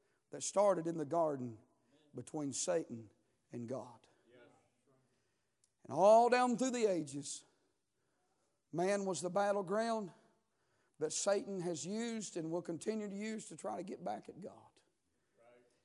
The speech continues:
Calvary was nothing more than an outpouring of God's love to mankind.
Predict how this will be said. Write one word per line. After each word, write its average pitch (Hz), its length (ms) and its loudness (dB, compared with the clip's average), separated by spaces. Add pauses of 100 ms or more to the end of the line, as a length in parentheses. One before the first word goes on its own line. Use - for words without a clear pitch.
Calvary 220 640 4 (1300)
was 143 220 -4
nothing 202 340 0
more 226 340 8
than 185 160 2
an 175 100 2
outpouring 220 600 2
of 165 140 -2
God's 208 380 2
love 170 440 -4 (920)
to 160 100 -2
mankind. 165 760 -4